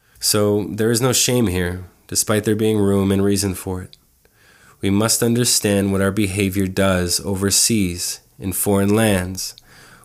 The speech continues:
what it does to foreign places and people, how that behavior is invited into the world via tourism, and what the consequences of this are for our lives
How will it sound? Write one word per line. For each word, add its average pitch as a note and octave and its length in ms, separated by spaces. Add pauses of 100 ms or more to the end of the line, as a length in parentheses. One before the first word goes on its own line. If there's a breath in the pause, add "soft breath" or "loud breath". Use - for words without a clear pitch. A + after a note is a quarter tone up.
what G2 140
it G2 120
does G#2 400
to - 100
foreign G#2+ 360
places G2+ 420
and G#2 120
people, G2+ 480 (920 loud breath)
how G#2 160
that G2+ 180
behavior G#2+ 520
is G2+ 120
invited G#2 560
into G#2 320
the A2+ 100
world G#2 500
via G2 180
tourism, F#2+ 720 (500 soft breath)
and G2+ 140
what G2 100
the - 80
consequences G2 840
of F#2 120
this G2 200
are F#2+ 440 (240)
for - 240
our G2+ 180
lives F2 580